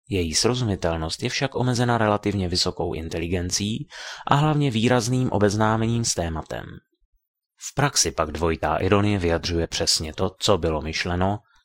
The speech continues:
ačkoliv je tím skutečnost dvakrát negována, a tedy uvedena na pravou míru.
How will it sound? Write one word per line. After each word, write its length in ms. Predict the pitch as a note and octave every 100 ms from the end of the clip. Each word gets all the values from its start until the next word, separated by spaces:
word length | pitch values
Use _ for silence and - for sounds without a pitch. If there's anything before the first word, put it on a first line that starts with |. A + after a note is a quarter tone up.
| _
ačkoliv 480 | A#2 B2 - A2+ G2+
je 80 | G2+
tím 220 | - E2+
skutečnost 840 | - - G2+ G2+ - F#2+ F2+ - -
dvakrát 600 | G2 F2+ - E2+ D2+ -
negována, 720 | D#2+ D#2 D#2+ D#2+ E2+ F#2+ B2 - _ _ -
a 120 | C3+
tedy 260 | B2+ A2+
uvedena 560 | - G#2 G#2 G#2+ G#2+ G#2+ -
na 160 | F2+
pravou 340 | - F#2+ G2 G#2
míru. 380 | A2 F#2+ D2+